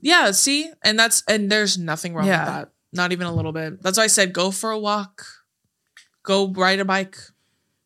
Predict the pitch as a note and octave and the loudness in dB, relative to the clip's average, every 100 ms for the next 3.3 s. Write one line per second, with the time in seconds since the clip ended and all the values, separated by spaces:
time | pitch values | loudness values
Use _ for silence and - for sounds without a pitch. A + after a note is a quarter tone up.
0 | _ - F3+ F#3 G#3+ G#3 G3+ F#3+ F#3 F3 | _ -2 0 2 2 2 2 2 -2 -4
1 | D#3 D3 C#3+ D#3 C3+ - - _ _ A3 | -6 -8 -8 -8 -10 -14 -20 _ _ -2
2 | B3 F3+ D#3+ F3+ A3+ A#3 A3 F#3 E3+ D#3 | 0 -2 -6 -4 0 0 2 0 0 -4
3 | D3 F3 | -8 -8